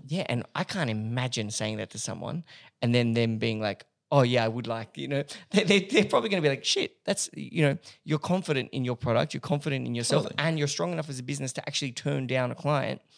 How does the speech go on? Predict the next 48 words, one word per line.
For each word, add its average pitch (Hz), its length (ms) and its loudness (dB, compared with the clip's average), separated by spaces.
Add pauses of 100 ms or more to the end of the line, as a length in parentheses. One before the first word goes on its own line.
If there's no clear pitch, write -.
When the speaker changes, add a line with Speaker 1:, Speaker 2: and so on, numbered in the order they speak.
(320)
Speaker 1:
That 160 140 4
means 143 200 4
you're 123 120 0
a 107 40 -6
good 135 260 -2
business, 135 480 -4
and 123 240 -2
people 165 260 -6
want 147 220 -2
a - 40 -8
healthy, 143 580 -6 (460)
it's - 120 -10
like, - 100 -6 (300)
it's - 520 -12
like, 175 220 -4
um, 151 460 2
<laughs> - 60 -20
this - 420 -4
is - 20 -6
gonna 120 140 -6
sound 120 240 -2
bad, 123 220 4
but - 180 -4 (640)
it's 147 180 -2
like 185 240 -2
when 160 140 -2
people 151 280 -2
are 131 40 2
looking 131 340 -4
for 120 300 -8 (340)
partners, 127 400 0
like 117 160 -10
life 135 240 2
partners, - 480 -10
like - 160 -18
your 117 140 -10
husband 117 340 -4
or 78 80 -8
your 90 120 -10
wife, - 420 -4 (680)
right? - 160 -4 (100)
There's 156 180 -2
a 156 60 -2
reason 160 360 0
beauty's 139 340 -4
beautiful, 165 440 -10 (220)
'cause 147 140 -10
it's - 320 -8